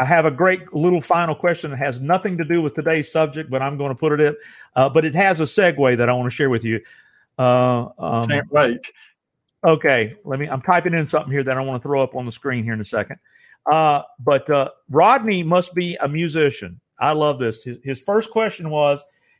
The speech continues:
Speaker 1: he's, he's looking at, at my screen, and for those of you on the podcast, you can't see it, but he says, "Obviously a Fender bass, but is that a Martin guitar?" <laughs> in the screen. And I wanna tell you what that is.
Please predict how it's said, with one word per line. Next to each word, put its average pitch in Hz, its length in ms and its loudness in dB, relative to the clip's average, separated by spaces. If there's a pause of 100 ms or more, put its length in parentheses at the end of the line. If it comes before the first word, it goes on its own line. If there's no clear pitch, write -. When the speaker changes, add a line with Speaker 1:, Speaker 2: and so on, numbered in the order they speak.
Speaker 1:
he's, 156 180 -4
he's 151 240 -6
looking 208 280 2
at, 170 180 -10
at 147 200 2
my 170 200 4
screen, 147 460 -2
and 131 100 -6
for 170 100 -2
those 170 260 2
of 180 40 -4
you 175 100 -2
on 175 60 -4
the 170 80 -4
podcast, 139 480 0
you 147 80 -18
can't 165 240 -10
see 165 160 -6
it, 135 60 -10
but 139 100 -6
he 139 40 -4
says, 139 300 -2
"Obviously 214 600 2
a 160 120 -2
Fender 196 420 -4
bass, 147 500 -2 (540)
but 156 140 4
is 135 160 0
that 185 200 6
a 160 80 2
Martin 170 560 0
guitar?" 160 680 -2
<laughs> - 400 -20
in 208 340 -4
the 156 80 -8
screen. - 420 -6 (280)
And 151 160 2
I 180 80 4
wanna 208 200 2
tell 220 220 0
you 180 120 -2
what 175 180 0
that 180 200 0
is. 147 300 -2